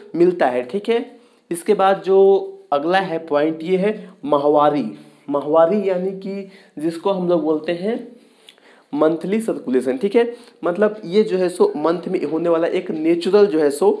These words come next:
natural जो है सो ये प्रक्रिया है। और ये जो है लगभग बारह से चौदह साल के एज में प्रारंभ हो जाता है और लगभग फ़ोर्टी से फिफ्टी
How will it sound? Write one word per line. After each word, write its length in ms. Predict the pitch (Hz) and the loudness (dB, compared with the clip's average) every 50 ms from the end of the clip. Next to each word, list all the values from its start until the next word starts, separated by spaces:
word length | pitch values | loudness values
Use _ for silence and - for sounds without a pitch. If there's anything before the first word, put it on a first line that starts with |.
| - - - - - _ _ _ _ _ _ _ _ _ - | -4 -14 -20 -20 -20 _ _ _ _ _ _ _ _ _ -2
natural 480 | 139 156 160 160 160 - 175 220 226 | 0 2 2 0 0 2 4 4 4
जो 140 | 208 - 170 | 4 4 2
है 100 | 170 160 | 2 0
सो 160 | 151 - 160 | 0 -2 -4
ये 180 | 151 151 175 202 220 - - - - - | -4 -2 0 -2 -2 -4 -8 -14 -8 -4
प्रक्रिया 420 | 151 151 151 151 147 151 165 170 | -4 -4 -2 -4 -2 0 0 0
है। 140 | 175 190 196 - | 0 -2 -4 -2
और 380 | - 139 135 135 135 139 135 | 0 2 4 4 4 2 0
ये 180 | 147 160 190 208 | 0 2 2 2
जो 180 | 196 180 196 190 | 2 2 0 0
है 180 | - 156 151 185 202 - - - _ _ _ _ - - - - - - - - - _ _ _ _ - | 0 0 -2 -2 -4 -6 -12 -20 _ _ _ _ -20 -20 -20 -20 -20 -20 -20 -20 -20 _ _ _ _ -2
लगभग 480 | 135 139 139 135 139 180 202 202 180 165 - - | 0 0 0 0 0 0 2 2 2 -2 -2 0
बारह 300 | 160 143 143 147 160 180 | 2 2 2 4 2 0
से 160 | 180 - 190 190 | 0 -2 -4 -4
चौदह 360 | 190 - 156 147 151 170 175 | 0 2 2 4 4 4 2
साल 260 | 175 175 165 156 156 147 | 2 2 2 2 0 0
के 200 | - 175 170 170 - - | 0 -2 -4 -4 -2 -2
एज 200 | 147 156 156 160 | 0 0 0 0
में 160 | 170 175 175 170 | -2 -4 -4 -2
प्रारंभ 360 | 156 143 139 139 156 175 180 | -2 -2 0 0 0 0 0
हो 100 | 175 170 | 0 0
जाता 280 | 151 147 135 - - 135 | 2 2 0 0 -2 -6
है 240 | 131 151 185 202 - - - - - - _ _ - | -6 -6 -6 -8 -8 -14 -20 -20 -20 -20 _ _ -4
और 180 | 120 120 123 | -2 0 2
लगभग 400 | 135 151 160 185 180 190 208 208 - - - | 2 0 0 0 0 -2 -2 -2 -4 -10 -6
फ़ोर्टी 320 | - - 160 - - 190 190 | -4 -2 -2 -2 -4 -6 -4
से 140 | - 233 226 | -2 -2 -2
फिफ्टी 400 | 226 - - 156 147 - - 185 | -2 -2 -6 -6 -6 -8 -8 -10